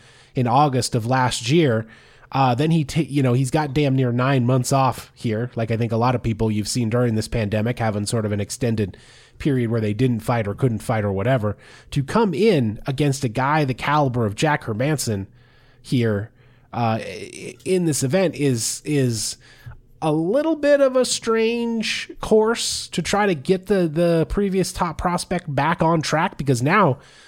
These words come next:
you got a situation where Edmund Shabazian has suffered back-to-back losses and, uh, you know, still a very young guy, obviously at twenty-three years old, so still has plenty of time to get things back together. And it's not like this is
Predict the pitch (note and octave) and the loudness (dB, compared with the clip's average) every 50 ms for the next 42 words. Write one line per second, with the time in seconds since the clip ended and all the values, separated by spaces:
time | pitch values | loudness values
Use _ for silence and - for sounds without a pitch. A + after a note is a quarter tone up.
0 | - _ _ D3+ C#3 D3 C3+ C3 - - D3+ - C#3+ C3+ D3 C#3+ C3 - C3+ A#2+ | -20 _ _ 0 0 2 2 2 2 0 0 0 0 2 2 2 2 2 2 2
1 | B2 C#3+ C#3+ C#3 C3+ B2 - - G2+ A#2+ D3 G3 G3+ E3+ C#3 B2 A#2 A2+ G#2 - | 2 4 4 4 2 2 0 0 0 0 0 2 2 2 2 2 2 2 0 0
2 | C#3+ B2+ - A#2+ G#2 G2 - A#2+ B2 D3 - - C3 A2 A2 B2 C#3+ D3 - G2+ | 0 0 0 -2 -4 -2 -2 -2 -2 -4 -4 -4 -4 -2 0 0 -2 -2 -4 -4
3 | F2+ F#2+ D3 F#3 - - - - - - - - _ - - - - _ _ - | -2 0 0 0 0 -2 -6 -8 -10 -12 -12 -12 _ -20 -20 -20 -20 _ _ -4
4 | B2 B2 A#2 A2 G#2 G#2 - - - _ - B2+ A#2 A2+ G#2+ G2+ G2+ - - - | -2 0 0 0 -2 -4 -6 -8 -14 _ -6 -2 -2 0 0 -2 -2 -6 -8 -14
5 | - - _ - C3 B2 A2 - - - G#3 G3+ D#3 C3 A#2 D#3 E3 D3 C3+ C3+ | -20 -12 _ -2 0 0 0 0 2 2 4 4 4 4 4 4 4 4 4 4
6 | C#3+ C#3+ C3+ B2 G#2+ A#2+ C#3+ E3+ D#3 B2+ B2 A#2+ B2 A#2 - C3 A#2 A2 G#2+ - | 4 2 2 0 0 0 2 2 2 2 2 2 0 0 0 -2 -2 -2 -2 0
7 | C#3 C#3 C3 B2+ - C3+ B2+ B2 A#2+ A2 G2+ G#2+ C#3 D3+ C#3 A#2+ A2+ A2+ - - | 0 0 0 0 0 0 2 2 2 2 2 2 2 4 4 2 2 0 0 0
8 | A#2 G#2+ G#2 G#2 G2 A2+ - - - - - D#3 C#3 C3 B2+ A#2 - - - D3 | 2 2 0 0 -4 -6 -8 -8 -8 -4 -2 0 2 2 2 0 -2 -2 -2 0
9 | C#3+ C3+ A#2+ A2+ A2 - C3+ C3 B2+ G#2 G#2+ A2+ A#2+ - - A#2 A2+ G#2+ A2 B2 | 0 2 0 0 -2 -2 -2 -2 -2 0 -2 -2 -4 -2 -2 -2 -2 -2 -2 -2
10 | A#2+ A#2+ - - G2 G2+ B2 C3 A#2+ A#2 A2 G#2+ G#2 G2 - - C3 A#2 A2+ G#2 | -2 -2 -4 -6 -6 -2 -2 0 0 0 0 -2 -2 -4 -6 -6 -4 -4 -4 -6
11 | G#2+ G#2+ G#2+ A#2 B2+ A2 - G#2+ F#2+ - - | -6 -8 -6 -4 -4 -4 -4 -6 -8 -8 -10